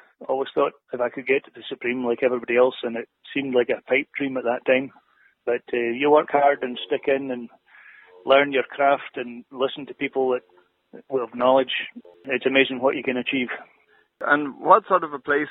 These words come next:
Speaker 2: were you working in, or what kind of work were you doing when you were making those dogs?
Speaker 1: I had a hill farm near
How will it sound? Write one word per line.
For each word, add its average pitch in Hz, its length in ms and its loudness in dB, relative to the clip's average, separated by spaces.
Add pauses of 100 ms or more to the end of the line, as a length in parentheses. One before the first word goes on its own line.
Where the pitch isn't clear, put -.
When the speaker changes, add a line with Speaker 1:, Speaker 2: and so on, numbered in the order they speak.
Speaker 2:
were 113 80 -6
you 120 160 -4
working 110 320 0
in, 87 100 -2
or 85 80 -6
what 110 160 -2
kind 120 140 -2
of 92 80 -4
work 110 260 -2
were 107 60 -2
you 98 100 -2
doing 104 400 -2
when 110 140 -6
you 92 80 -6
were 90 100 -6
making 101 340 -8
those 90 240 -2
dogs? - 300 -10 (920)
Speaker 1:
I 143 180 8
had - 1000 -4
a 127 240 2
hill 170 380 2
farm 151 360 2
near 151 180 -2